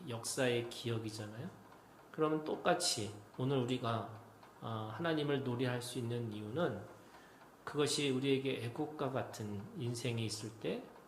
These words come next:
우리가 그렇게 어디서 그렇게, 어, 나왔는지, 또 광야에 같은, 어, 아무것도 없는, 그래서 뱀과 전갈이 판을 치고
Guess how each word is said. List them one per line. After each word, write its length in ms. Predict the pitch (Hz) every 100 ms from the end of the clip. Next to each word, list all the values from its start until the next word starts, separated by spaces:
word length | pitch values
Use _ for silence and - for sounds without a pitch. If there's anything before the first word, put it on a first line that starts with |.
| -
우리가 320 | 123 113 113 110
그렇게 360 | 120 117 - -
어디서 640 | 117 135 127 123 117 120 -
그렇게, 440 | 117 117 113 110 107 - - -
어, 140 | 107 107
나왔는지, 680 | 110 113 117 117 107 101 - - - - - - - - -
또 640 | 151 139 135 117 - - - -
광야에 640 | - 123 147 143 135 127 -
같은, 480 | 113 - 120 110 113 107 - - - - - -
어, 480 | 110 107 110 107 -
아무것도 760 | - 127 143 165 147 151 156
없는, 400 | 123 120 113 104 104 - -
그래서 580 | - 127 113 127 117 - - - - -
뱀과 480 | - 127 139 135 131
전갈이 680 | - 117 127 120 120 117 113
판을 320 | - 143 131
치고 500 | - - 139 196 -